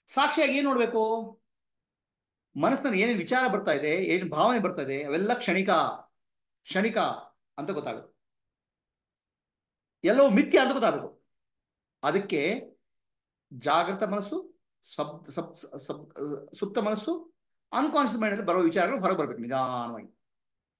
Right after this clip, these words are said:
ಅದನ್ನ ಜಾಗೃತ ಮನಸ್ಸಿನಲ್ಲೇ ಗಮನಿಸ್ಲಿಕ್ಕೆ ಸಾಧ್ಯ. ಈಗ ನಮ್ ಸ-, ಪ್ರಾ-, ಸಮಸ್ಯೆ ಏನಂದ್ರೆ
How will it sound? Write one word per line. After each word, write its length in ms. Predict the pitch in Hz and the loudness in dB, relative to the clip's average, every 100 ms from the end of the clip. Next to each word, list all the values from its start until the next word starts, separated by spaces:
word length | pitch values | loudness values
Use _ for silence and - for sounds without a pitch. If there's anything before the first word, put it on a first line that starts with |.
| _ _ - | _ _ -2
ಅದನ್ನ 280 | 185 240 190 | 2 2 4
ಜಾಗೃತ 400 | 180 254 277 285 | 4 4 4 4
ಮನಸ್ಸಿನಲ್ಲೇ 460 | 254 302 330 226 | 4 4 4 4
ಗಮನಿಸ್ಲಿಕ್ಕೆ 340 | 220 240 254 202 | 0 0 -4 -4
ಸಾಧ್ಯ. 260 | 190 143 - _ _ _ _ _ _ _ _ _ _ _ _ _ _ _ _ _ - | -2 -4 -10 _ _ _ _ _ _ _ _ _ _ _ _ _ _ _ _ _ -10
ಈಗ 180 | 233 240 | -6 -2
ನಮ್ 100 | 233 | -4
ಸ-, 160 | - - | -4 0
ಪ್ರಾ-, 240 | 175 185 | 0 0
ಸಮಸ್ಯೆ 340 | 190 269 285 | -2 0 0
ಏನಂದ್ರೆ 380 | 196 147 131 160 | -2 -2 -4 -6